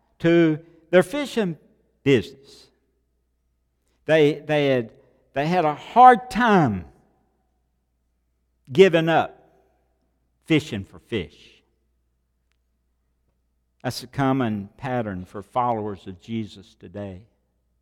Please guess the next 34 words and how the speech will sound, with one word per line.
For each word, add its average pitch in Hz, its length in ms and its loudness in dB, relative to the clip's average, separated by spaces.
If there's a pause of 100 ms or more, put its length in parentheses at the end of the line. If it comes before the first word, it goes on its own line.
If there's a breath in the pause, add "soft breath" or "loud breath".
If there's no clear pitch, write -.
(1300)
Jesus 120 420 -6
calls 123 420 -4
us 107 120 -20
to 110 100 -14
be 117 160 -4
fishers - 540 -10
of - 120 -20
men. 123 280 -6
Yes, 110 280 -10
that's 110 280 -20
fine. 110 340 -12
We'll 113 140 -10
follow 113 380 -8
you. 104 200 -10
We'll 117 160 -12
go 117 240 -8
anywhere. 107 460 -10
We'll 117 160 -12
do 123 200 -10
whatever 117 380 -8
you 117 140 -8
want 117 180 -10
us 110 60 -16
to - 140 -20
do. 117 180 -8
I 107 80 -6
promise 117 440 -14
this, 110 220 -18
promise 117 440 -20
that. 113 340 -12
Thank 117 240 -14
you 127 80 -20
for 107 180 -14
heaven. 123 460 -14